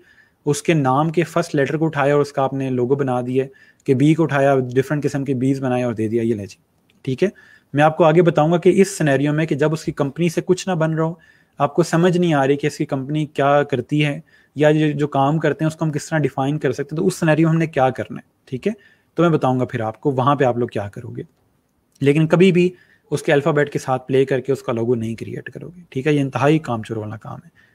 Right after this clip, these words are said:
और मुझे पता है कि आप लोग कामचोर नहीं हैं, आप इंतहाई हार्ड वर्किंग स्टूडेंट्स हैं और हार्ड वर्किंग डिज़ाइनर बन रहे हैं, so इसलिए मैं एक्सपेक्ट नहीं कर रहा कि आप में से कोई ऐसा काम करेगा, ठीक है जी। नेक्स्ट हमें ब्रांड का पता चल गया। अब आपने हमेशा जो लोगो स्टार्ट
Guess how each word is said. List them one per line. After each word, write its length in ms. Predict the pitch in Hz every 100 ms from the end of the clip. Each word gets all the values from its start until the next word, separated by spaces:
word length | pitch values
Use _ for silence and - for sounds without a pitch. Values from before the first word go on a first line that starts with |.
| _
और 100 | 135
मुझे 140 | 143
पता 200 | 156 151
है 40 | 151
कि 100 | 139
आप 160 | 127
लोग 120 | 131 127
कामचोर 360 | 120 127 143
नहीं 120 | 139
हैं, 60 | 143
आप 120 | 135
इंतहाई 300 | 131 123 131
हार्ड 240 | 123 120 127
वर्किंग 220 | 139 143
स्टूडेंट्स 400 | - 135 135 131
हैं 140 | 156 156 _ _ _ -
और 180 | 147 -
हार्ड 320 | - 139 143
वर्किंग 260 | 143 143 143
डिज़ाइनर 320 | 123 123 131
बन 280 | 123 123 143
रहे 120 | 156
हैं, 180 | 151 151 - _ _
so 100 | -
इसलिए 440 | 160 160 151 151 143
मैं 120 | 139
एक्सपेक्ट 380 | 135 - 139 143
नहीं 120 | 139
कर 140 | 139
रहा 100 | 123
कि 120 | 120
आप 160 | 117 113
में 80 | 120
से 80 | 117
कोई 140 | 127
ऐसा 180 | 110 120
काम 260 | - 120
करेगा, 380 | 120 104 110 - _ _ -
ठीक 180 | 180 202
है 60 |
जी। 160 | 175 165 _ _ _ _ _ _ _ _ -
नेक्स्ट 280 | 190 196
हमें 160 | 175 180
ब्रांड 240 | 147 151 180
का 100 | 185
पता 160 | 190
चल 180 | 185 165
गया। 200 | 165 175
अब 160 | - 170
आपने 200 | 170 170
हमेशा 340 | 151 139 180
जो 180 | 165 165
लोगो 280 | 151 135 151
स्टार्ट 460 | - - 139 156